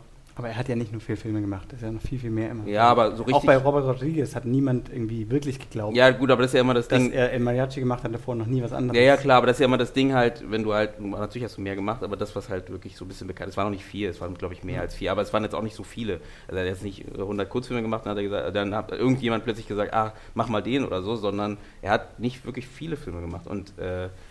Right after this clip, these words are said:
Speaker 2: ist, aber wie gesagt, er, er war ja schon irgendwie schon im Business mit seinem, mit seiner,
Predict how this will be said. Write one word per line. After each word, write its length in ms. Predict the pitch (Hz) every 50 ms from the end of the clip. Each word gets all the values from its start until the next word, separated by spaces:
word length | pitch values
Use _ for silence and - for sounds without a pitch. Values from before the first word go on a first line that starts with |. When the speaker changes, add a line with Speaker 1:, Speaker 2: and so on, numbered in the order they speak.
| - - -
Speaker 2:
ist, 260 | - 101 98 - - -
aber 200 | 113 117 113 110
wie 40 | 123
gesagt, 380 | 104 98 92 110 - - -
er, 140 | - 104 104
er 60 | 104 110
war 80 | 120
ja 80 | 135 135
schon 140 | 135 - 107
irgendwie 240 | 123 131 135 127 107
schon 140 | - 135 131
im 160 | 123 107 101 92
Business 380 | 120 135 135 131 101 92 90 -
mit 180 | 98 92 -
seinem, 320 | - 98 95 90 95 90 -
mit 120 | 98 92
seiner, 420 | 101 95 92 95 92 92 85 -